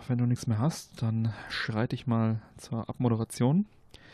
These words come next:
Neue Folgen Männerquatsch erscheinen jeden ersten und dritten Montag im Monat.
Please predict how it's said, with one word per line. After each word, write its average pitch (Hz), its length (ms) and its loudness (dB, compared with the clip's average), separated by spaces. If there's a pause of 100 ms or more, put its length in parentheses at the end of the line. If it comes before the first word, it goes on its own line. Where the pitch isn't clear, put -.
(380)
Neue 117 240 4
Folgen 113 320 2
Männerquatsch 139 560 -2
erscheinen 104 360 2
jeden 110 240 4
ersten 127 340 -2
und - 260 0
dritten 131 360 2
Montag 104 360 4
im 117 100 -2
Monat. 123 380 0